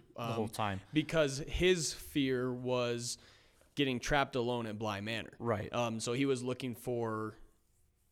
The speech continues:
Speaker 2: not only a way out, but someone else to drag down with him.
Speaker 1: Mm-hmm. We also get a sense, a-, and this is one of the, this is one of the great things about episode seven, but again, also kinda one of the disappointing things that,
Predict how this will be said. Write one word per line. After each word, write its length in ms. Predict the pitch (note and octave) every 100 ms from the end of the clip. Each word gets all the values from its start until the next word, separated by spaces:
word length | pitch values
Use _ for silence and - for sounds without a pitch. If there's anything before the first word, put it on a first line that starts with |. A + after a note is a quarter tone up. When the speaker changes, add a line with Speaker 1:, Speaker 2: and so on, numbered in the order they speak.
| -
Speaker 2:
not 200 | E3 D#3+
only 240 | D3+ D3
a 60 | B2
way 280 | B2 B2
out, 280 | A2+ C3+ C#3
but 320 | C3 A2+ -
someone 380 | - - C#3 C3
else 220 | A#2+ A#2+ -
to 120 | G#2+
drag 460 | G2 G#2+ G#2 G2+ G2
down 340 | G2 F#2+ G2
with 180 | G2+ G2
him. 140 | - -
Speaker 1:
Mm-hmm. 160 | G#2+ F#2 - - -
We 100 | -
also 240 | E3 G3 A#3
get 160 | F#3+
a 60 | E3+
sense, 480 | - D3+ C#3+ - - -
a-, 160 | A2 - -
and 200 | - B2
this 160 | C3 -
is 100 | D3
one 140 | C#3
of 60 | C3
the, 160 | A#2+ G#2+
this 160 | - B2+
is 120 | D#3
one 100 | D3
of 60 | B2
the 60 |
great 240 | G#2+ A#2 A2
things 180 | A#2 A2
about 180 | A2 G#2+
episode 340 | G#2 - G2
seven, 260 | A2+ A2 G#2
but 100 | A2
again, 300 | A2+ C#3 C3
also 300 | C3 C#3+ -
kinda 240 | - C#3 B2+
one 140 | A#2+
of 100 | A2
the 300 | G#2+ G2+ F#2+ - - - - - - - - - - - - C#3+
disappointing 640 | A2+ A2+ A2+ - C#3+ C#3 B2+
things 260 | B2 A#2+
that, 160 | A2+